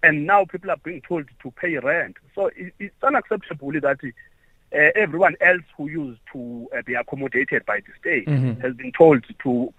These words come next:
Speaker 1: pay, uh, th-, their way in, in this life, yet politicians continue to get these, uh, exorbitant
Speaker 2: Yeah. I-, is there, I don't know,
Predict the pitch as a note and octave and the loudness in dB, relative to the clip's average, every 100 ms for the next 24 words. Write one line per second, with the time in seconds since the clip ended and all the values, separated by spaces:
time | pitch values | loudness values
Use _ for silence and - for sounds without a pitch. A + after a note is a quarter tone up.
0 | - E3 C#3 B2+ C3 B2+ B2 B2+ B2 C3+ | 2 4 2 -4 -8 -8 -10 -10 -4 -2
1 | D3+ C#3 C3 C#3+ C3 C#3 B2+ A#2 - B2+ | 0 -2 -4 -8 -8 -8 -8 -8 2 4
2 | B2 C#3+ C#3 - D3 C3+ - C#3 B2+ A2+ | 4 2 0 2 2 2 -2 0 0 -2
3 | - A2 B2+ A#2+ - G#2 G#2 A#2+ A2+ A2+ | -10 -8 -4 -4 -6 -6 -4 -2 -6 -8
4 | A2+ G2 - G#2 G2+ G#2 - A2 G#2 F#2+ | -10 -10 0 2 2 0 -6 -8 -8 -10
5 | F#2 - C3+ A#2+ - - - - - A#3+ | -12 -4 -4 -4 -10 -20 -16 -6 0 2
6 | C#4 A#3 A3+ G3 A3+ G#3+ E3+ C3+ | 2 0 0 0 0 0 0 0